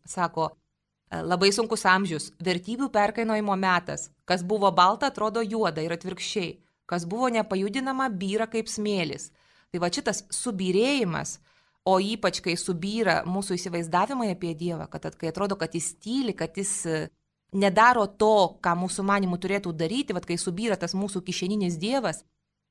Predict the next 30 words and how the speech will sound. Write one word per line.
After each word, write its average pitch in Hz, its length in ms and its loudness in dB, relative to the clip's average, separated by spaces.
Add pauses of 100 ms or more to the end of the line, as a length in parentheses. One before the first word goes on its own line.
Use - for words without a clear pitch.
tai 196 80 2
čia 208 140 0
yra 214 100 4
dar 190 320 4
viena 208 160 -2
tamsioji 190 480 0
naktis. 185 560 -4 (160)
Tai 180 80 -2
čia 190 140 -2
nebūtina 185 340 0
ir 175 80 -2
keturiasdešimties 196 720 -2
metų 180 240 -2
reikia 156 240 -4
laukti, 156 320 0
kartais 175 320 -4
subyra 185 380 0 (260)
ir 185 160 -4
dažniau. 185 540 0 (260)
Dar 214 240 4
viena 254 160 0
tamsioji 233 460 0
naktis 220 420 -2
yra 208 160 2
liga. 185 560 2 (320)
Paties 208 320 0
žmogaus 208 480 0
liga 190 380 4 (100)
arba 196 380 2
artimojo 180 420 -2